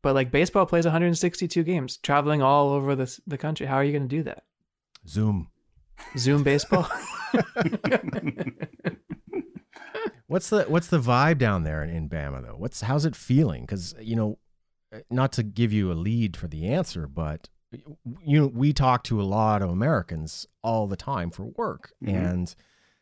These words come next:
Speaker 2: whew, it's like talking to a, a different planet. Like, there's Earth and then there's the United States has been kind of my experience in, in these calls.
Speaker 3: Mm-hmm.
Speaker 2: And I, I'm just trying to get a sense of what it's like on the ground
Speaker 1: Mm-hmm.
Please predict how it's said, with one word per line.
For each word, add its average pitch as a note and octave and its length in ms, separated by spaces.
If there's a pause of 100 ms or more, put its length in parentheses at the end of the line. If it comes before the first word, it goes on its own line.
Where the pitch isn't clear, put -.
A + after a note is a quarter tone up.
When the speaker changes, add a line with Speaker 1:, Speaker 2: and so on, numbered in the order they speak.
(160)
Speaker 2:
whew, D#4 320
it's - 160
like A2+ 180
talking B2+ 360
to G2 160
a, F2+ 120
a F2 60
different G#2 320
planet. A#2 480
Like, E2 120
there's F2+ 160
Earth A2+ 300
and G#2 100
then F#2 120
there's F2+ 220
the G2+ 100
United F2+ 280
States G2+ 300
has F2 100
been F2 220
kind G2 260
of F2+ 60
my F2 100
experience G#2+ 720
in, B2 160
in G#2 200
these G2 180
calls. B2+ 560 (100)
Speaker 3:
Mm-hmm. G#2+ 300
Speaker 2:
And A2+ 120
I, A#2 100
I'm A#2 200
just A#2 160
trying B2+ 200
to F#2+ 220 (520)
get A#2+ 160
a G2+ 80
sense - 400
of E2 160
what F#2 240
it's - 180
like F2+ 540
on F#2 220
the E2+ 60
ground D#2+ 600
Speaker 1:
Mm-hmm. C3 380